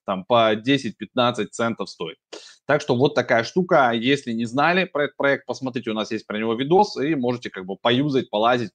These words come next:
Мы, если найдёте интересные пулы, скидывайте нам, я тоже буду смотреть, может, просто переставлюсь. Но пока, мне кажется, я нашёл оптимальный. Это вот, если вот здесь отфильтровать, нажимаете Пантеру, и вот в Пантере получается,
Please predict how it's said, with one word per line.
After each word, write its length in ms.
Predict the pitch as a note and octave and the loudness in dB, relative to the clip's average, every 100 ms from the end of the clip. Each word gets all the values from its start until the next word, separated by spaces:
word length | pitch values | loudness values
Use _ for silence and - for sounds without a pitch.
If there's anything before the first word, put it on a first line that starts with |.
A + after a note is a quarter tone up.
| - | -8
Мы, 100 | A2+ | -6
если 320 | A#2 B2 B2 | -4 -4 -2
найдёте 380 | A#2+ A#2+ A#2 A#2+ | -2 0 -2 -4
интересные 460 | A#2 A#2+ A#2+ A2 A2 | -4 -4 -2 -4 -4
пулы, 440 | B2 B2 D3+ D3+ - - | -2 0 0 -2 -8 -20
скидывайте 600 | - - C3 A2 G2+ G#2 | -8 -2 0 0 0 0
нам, 320 | A#2+ C3+ C3+ _ - | 0 0 -2 _ -4
я 200 | A2+ A2+ | 0 0
тоже 240 | A2+ G#2+ | -2 -4
буду 160 | G2 F#2+ | -6 -8
смотреть, 400 | - G#2+ A#2+ B2 | -8 -4 -2 -4
может, 180 | G2 F#2+ | -6 -6
просто 260 | A2 A2 F#2+ | -6 -6 -6
переставлюсь. 560 | G#2 G2+ - F2+ E2+ - | -8 -4 -2 -2 -4 -2
Но 100 | B2 | -2
пока, 240 | - F#3+ | 2 2
мне 180 | D#3 D3 | 2 0
кажется, 260 | C#3 A2+ | 0 0
я 140 | A#2 B2 | 0 0
нашёл 260 | A#2 B2 | -2 -2
оптимальный. 580 | G#2+ - A#2+ C#3+ C#3 G#2 _ _ | -2 -2 -2 0 0 -4 _ _
Это 240 | B2 B2+ A2+ | -4 -2 0
вот, 240 | A2 G#2+ | -2 -2
если 180 | G#2 - | -4 -2
вот 120 | G#2+ | -2
здесь 160 | G2+ G#2 | -2 -6
отфильтровать, 580 | G#2+ A#2 G#2 B2+ D#3 B2 | -6 -6 -2 2 2 0
нажимаете 440 | A2 A2 G2 F2+ | -4 -2 -2 -4
Пантеру, 420 | A#2 A#2 C#3 G2+ - _ _ _ _ - | -4 2 2 0 -6 _ _ _ _ -4
и 160 | C3 | 0
вот 200 | B2 A2 | 2 2
в 80 | - | 0
Пантере 440 | - G#2+ B2 B2 G#2+ | -2 0 2 2 2
получается, 680 | E2+ F2 G#2+ G2+ - F2 | -4 -8 -2 -4 -4 -8